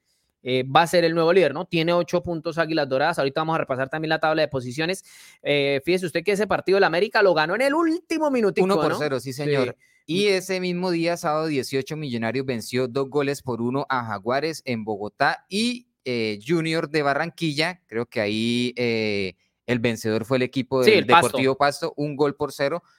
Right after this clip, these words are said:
Speaker 2: derrotó el Pasto a Junior de Barranquilla, también sobre
Speaker 1: Creo
Speaker 2: el último tramo del
Speaker 1: que
Speaker 2: partido.
Speaker 1: nuestro amigo Arturo Reyes difícilmente llega al primero de marzo en el, en el cargo como técnico de Junior.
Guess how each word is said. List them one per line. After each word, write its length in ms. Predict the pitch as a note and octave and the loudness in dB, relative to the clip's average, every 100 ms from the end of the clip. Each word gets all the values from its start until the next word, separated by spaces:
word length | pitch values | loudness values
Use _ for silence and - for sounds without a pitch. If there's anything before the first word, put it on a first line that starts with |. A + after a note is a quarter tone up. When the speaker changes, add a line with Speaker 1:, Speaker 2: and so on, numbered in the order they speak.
| _ | _
Speaker 2:
derrotó 420 | A2 A#2 G#2+ A#2 A#2 | -6 -4 -2 -4 -4
el 120 | C3 | -4
Pasto 400 | B2+ B2+ - C#3 - | -2 -6 -4 -6 -2
a 160 | A2 G2+ | -4 -4
Junior 240 | A#2 B2+ | -6 -4
de 100 | B2+ | -2
Barranquilla, 360 | A2+ - C#3 F3+ | -4 -4 -2 0
también 420 | D3 B2+ D3 D3+ | 0 0 0 0
sobre 380 | D#3 C#3+ C3+ A#2+ | 0 2 4 4
Speaker 1:
Creo 220 | A3+ B3 | 4 4
Speaker 2:
el 60 | D3 | 2
último 340 | C#3 D3 C3 | -2 -4 -2
tramo 240 | C3 C3 | -2 0
del 80 | C3 | -2
Speaker 1:
que 40 | A#2+ | -2
Speaker 2:
partido. 360 | A2 G3 F#3+ | 2 2 4
Speaker 1:
nuestro 320 | F3+ F3 E3+ | 0 0 0
amigo 340 | D#3+ G3+ G3 G#3 | 0 0 0 0
Arturo 420 | G3 - G3 G3 | -2 0 0 2
Reyes 640 | G3 F#3+ F3 F#3+ F3+ - _ _ | 0 0 0 -2 -4 -10 _ _
difícilmente 1800 | C3 C#3 F3 F#3+ F#3+ C4 C4+ - B3 B3 A#3+ A#3 A3 G3+ - G3 - _ | -18 -12 -6 -6 -6 -4 -4 -4 -4 -2 0 0 0 -2 -4 -4 -6 _
llega 360 | D3 F3+ E3+ F3+ | -2 0 2 0
al 100 | D3+ | 0
primero 320 | D3 C#3+ E3+ | -4 -2 -2
de 80 | D3 | 0
marzo 460 | D3 D3 - E3 C#3+ | 0 -2 -4 -8 -6
en 180 | C3+ B2 | -8 -6
el, 520 | A#2+ A#2+ A#2 A2+ A#2+ _ _ | -6 -8 -10 -16 _ _ _
en 140 | C#3+ C3 | -14 -12
el 120 | B2 | -2
cargo 380 | D#3 D3+ D3+ D#3 | 4 4 2 -6
como 260 | C3 B2 | -6 -6
técnico 460 | A#2+ C#3 C#3+ C#3+ C3 | -2 -2 -2 -2 0
de 80 | B2 | 0
Junior. 300 | C3 B2 | -2 -4